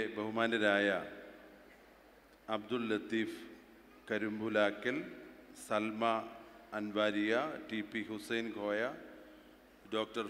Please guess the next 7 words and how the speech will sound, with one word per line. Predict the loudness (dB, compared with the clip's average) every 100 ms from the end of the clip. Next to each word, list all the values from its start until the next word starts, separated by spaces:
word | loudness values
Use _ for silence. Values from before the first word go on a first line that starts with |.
| -6
ഫുക്കാർ | -8 2 4 6 2
അലി, | 0 -4 -6 -12 -16 -20 -20 -20 -20 -10 -4
ഐ | -2 -2
എസ് | -4 -4
എമ്മിൻ്റെ | -4 -2 -2 -2 -6 -10
സംസ്ഥാന | -10 -2 0 0 -2 -4 -8
പ്രസിഡന്റ് | -8 -4 -4 -4